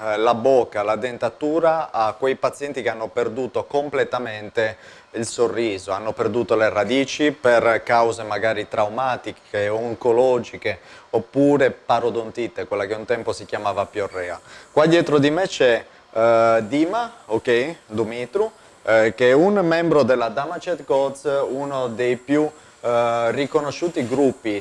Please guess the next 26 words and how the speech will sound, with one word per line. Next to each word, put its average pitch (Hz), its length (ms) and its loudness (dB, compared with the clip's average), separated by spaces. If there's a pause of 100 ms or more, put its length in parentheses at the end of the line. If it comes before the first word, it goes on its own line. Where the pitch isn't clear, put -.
di 101 140 -8
odontotecnici 117 920 -2
a 104 60 0
livello 117 640 0
internazionale, 127 1080 0 (300)
e 117 80 2
lui 165 180 6
nello 147 220 4
specifico 127 680 -4
in 113 100 -2
questo 127 280 0
momento 131 720 0 (240)
sta 131 500 0
andando 143 480 0
a 117 60 2
simulare 123 880 0 (160)
la 107 260 -2
biomimetica 123 1040 -4
dei 110 180 -4
tessuti 120 520 -6
perduti, 117 760 -2 (400)
eh, 101 200 0
dalla 120 280 4
bocca 131 600 2 (160)
del 123 240 0
paziente, 107 840 -2